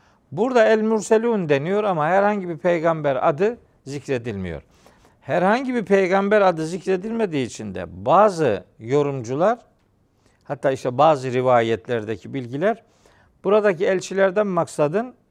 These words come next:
Hazreti İsa'nın havarileri olduğunu söylemişler. Başka bazıları adlarını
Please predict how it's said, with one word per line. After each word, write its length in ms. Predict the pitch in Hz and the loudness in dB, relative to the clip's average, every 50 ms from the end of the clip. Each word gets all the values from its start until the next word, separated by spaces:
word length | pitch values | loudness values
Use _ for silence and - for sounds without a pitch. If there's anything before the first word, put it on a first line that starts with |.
| _ _ _ _ _ _ _ | _ _ _ _ _ _ _
Hazreti 460 | - 147 175 170 196 208 196 202 208 | -4 -2 0 2 0 0 0 -2 -4
İsa'nın 500 | 202 190 175 - - 185 190 202 214 208 | -2 -2 -2 2 2 2 2 2 0 -2
havarileri 840 | 160 117 110 123 143 160 175 180 185 185 190 190 190 190 190 196 | -4 -2 2 2 6 8 10 10 10 8 6 6 6 6 8 8
olduğunu 480 | 202 185 165 147 135 135 135 123 117 104 | 6 6 4 2 2 -2 -2 -2 -2 -6
söylemişler. 680 | - - 113 101 92 92 85 85 82 - - - - - _ _ _ _ _ _ _ _ _ _ _ _ _ _ _ _ _ _ _ _ _ _ _ _ _ _ _ - | -6 -6 -6 -4 -4 -6 -10 -12 -14 -14 -14 -14 -14 -14 _ _ _ _ _ _ _ _ _ _ _ _ _ _ _ _ _ _ _ _ _ _ _ _ _ _ _ -2
Başka 340 | 165 175 170 - 214 214 202 | -2 -2 2 2 0 4 6
bazıları 640 | 220 233 226 220 208 196 202 180 170 185 220 254 - - _ _ _ _ _ _ _ _ _ _ _ _ | 6 6 6 4 2 4 4 4 4 4 0 -2 -4 -10 _ _ _ _ _ _ _ _ _ _ _ _
adlarını 760 | - 190 175 190 190 202 202 196 196 202 208 214 208 202 202 | 0 0 0 2 2 4 4 4 2 2 2 2 2 0 -2